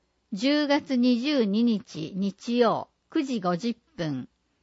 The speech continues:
川上ふれあいセンター集合。申し込み、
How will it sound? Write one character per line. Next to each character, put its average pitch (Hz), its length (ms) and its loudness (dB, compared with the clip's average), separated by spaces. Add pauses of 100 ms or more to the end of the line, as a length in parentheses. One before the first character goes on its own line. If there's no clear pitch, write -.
(140)
川 247 320 0
上 247 520 0
ふ - 100 -8
れ 277 220 4
あ 285 60 2
い 294 100 -2
セ 277 240 -2
ン 226 80 0
タ 139 420 -4
ー - 20 -20
集 214 420 -2
合。 180 380 -4 (960)
申 269 280 4
し - 140 -14
込 254 180 2
み、 240 280 0